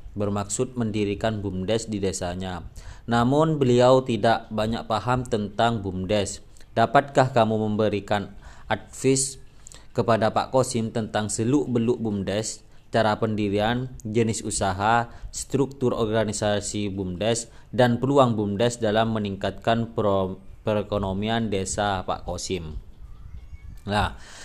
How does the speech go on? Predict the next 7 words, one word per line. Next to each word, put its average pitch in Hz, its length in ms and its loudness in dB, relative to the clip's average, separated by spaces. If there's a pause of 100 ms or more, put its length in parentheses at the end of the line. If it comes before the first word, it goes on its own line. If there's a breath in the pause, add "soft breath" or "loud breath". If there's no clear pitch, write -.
(640 loud breath)
saya 151 400 6
memahami 143 560 4
dari 135 240 6
soal 120 320 2 (560)
ini 131 800 2
bahwasannya 113 880 4 (1300 loud breath)
yang 110 220 0